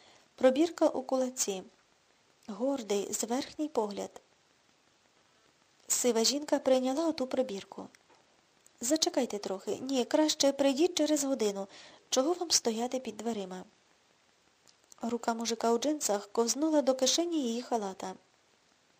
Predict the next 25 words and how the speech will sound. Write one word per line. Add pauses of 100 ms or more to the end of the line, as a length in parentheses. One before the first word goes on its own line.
(560)
На
обличчях
обох,
і
мужика,
і
сивої
лікарки,
не
змінилось
нічого, (500)
ані
жоден
м'яз
не
ворухнувся. (1200)
Аж
тоді
Роман (300)
згадав,
що
конвертик,
приготований
для
лікаря,